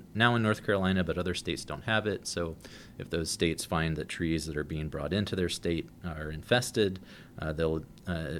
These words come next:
destroy those trees on site w-, at the cost of the, to the grower. Um, and then, of course, the, another kind of interesting pest, uh, we may not call it a pest, but a challenge, let's say, are, are browsing deer. In the wintertime, when food is scarce,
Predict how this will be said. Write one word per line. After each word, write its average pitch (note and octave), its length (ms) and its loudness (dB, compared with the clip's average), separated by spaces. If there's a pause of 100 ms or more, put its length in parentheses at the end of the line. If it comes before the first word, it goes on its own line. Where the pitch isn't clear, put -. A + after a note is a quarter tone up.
destroy F#2 340 2
those E2+ 180 4
trees E2+ 280 0
on C#2+ 120 -4
site A2+ 340 2
w-, F#2 260 -4
at F#2 100 -4
the F#2 80 -4
cost - 400 2
of D#2+ 140 -2
the, E2 100 -4 (140)
to F2+ 100 -2
the D#2+ 80 -2
grower. C3 460 6 (880)
Um, F2+ 240 0
and F#2+ 100 2
then, G2+ 80 2
of F#2 80 -4
course, G2+ 300 2
the, E2 320 -2 (480)
another B2 280 10
kind A#2 220 8
of G#2 260 4
interesting B2+ 600 8
pest, - 580 2
uh, G2 200 -2
we F2+ 180 2
may F#2 160 4
not F2 160 2
call C3+ 220 8
it A#2 60 8
a A2+ 40 8
pest, A2+ 400 0
but F#2 80 0
a E2 140 4
challenge, G#2+ 520 2
let's G2 200 0
say, G2 300 0
are, D2+ 300 -6 (360)
are F2 120 2
browsing F2 540 6
deer. D#2 380 2
In D2+ 100 -2
the D#2+ 60 -2
wintertime, F2 640 0
when D#2 300 -4
food G2 300 0
is E2+ 100 2
scarce, A#2 560 2